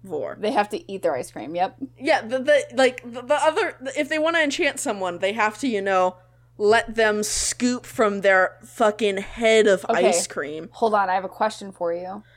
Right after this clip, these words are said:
Speaker 1: I
Speaker 2: Is
Speaker 1: don't wanna
Speaker 2: this,
Speaker 1: answer
Speaker 2: is
Speaker 1: it.
Speaker 2: this ice cream consistently the same all over,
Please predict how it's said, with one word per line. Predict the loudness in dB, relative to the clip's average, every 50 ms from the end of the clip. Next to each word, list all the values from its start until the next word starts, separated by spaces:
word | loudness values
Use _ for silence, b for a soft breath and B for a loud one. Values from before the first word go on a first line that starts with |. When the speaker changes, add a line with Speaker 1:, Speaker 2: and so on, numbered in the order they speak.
| b b b b b
Speaker 1:
I | 2 4
Speaker 2:
Is | 4 4
Speaker 1:
don't | 4 4 6
wanna | 6 4 4
Speaker 2:
this, | 4 -2
Speaker 1:
answer | -4 -4 0 2
Speaker 2:
is | 2 2
Speaker 1:
it. | 4 4
Speaker 2:
this | 4 4 4 4 4
ice | 6 6 6 4 2
cream | -2 -2 0 0
consistently | 2 2 0 0 0 -2 -2 -2 -4 -2 -2 0
the | 0 0
same | -2 -2 -4 -2 0 2
all | 4 4 4 4
over, | 4 2 4 2 2 2 2 0 -2 b